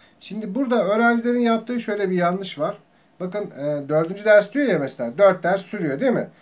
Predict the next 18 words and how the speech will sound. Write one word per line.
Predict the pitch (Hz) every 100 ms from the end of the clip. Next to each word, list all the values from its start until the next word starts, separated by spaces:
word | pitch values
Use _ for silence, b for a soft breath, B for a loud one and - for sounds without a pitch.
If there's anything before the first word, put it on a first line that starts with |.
| b -
Dört | 233 240
ile | 240
kırkı | 240 247 233
yapıyorlar. | 277 240 202 147 151
Burası | 202 196 240
doğru. | 220 190 117 - _ _ b b b b
Sonra | - 262 269 214
dört | 240 285 254
ile | 254 294 208
bir | 220
de | 233
on | - 185 233
beşi | 214 180 175
çarpıyorlar. | 127 107 95 92 82 80 -
İşte | - - 190
burada | 233 214 208 220 170
hata | 160 160 139 107
oluyor. | 98